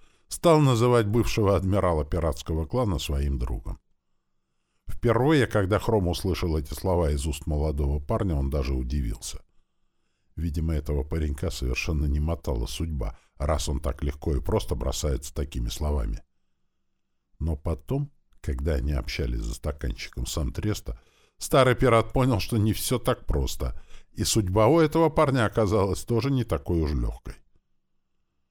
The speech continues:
Ему досталось от жизни не меньше, а даже больше, чем некоторым знакомым бывшего адмирала. Он даже некоторое время удивлялся тому, что этот парень до сих пор не сломался под грузом всего происходящего с ним.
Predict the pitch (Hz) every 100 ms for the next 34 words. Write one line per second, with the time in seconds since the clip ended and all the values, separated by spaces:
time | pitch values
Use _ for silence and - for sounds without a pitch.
0 | _ 73 73 87 76 71 80 76 69 76
1 | 71 78 64 76 71 73 80 90 82 -
2 | - - _ - 87 123 123 98 65 73
3 | 71 80 - 80 69 - - 65 65 -
4 | 65 - 64 64 60 62 - 60 58 62
5 | 62 58 50 55 - _ _ _ _ _
6 | _ _ - 123 110 131 127 120 123 -
7 | 120 117 113 113 113 101 110 104 98 -
8 | - 98 98 95 101 82 82 78 107 95
9 | 78 73 - 71 - 78 67 76 - 82
10 | 87 95 - 73 69 69 71 67 65 -
11 | 71 64 - 64 - 73 67 57 - 60
12 | 62 - 55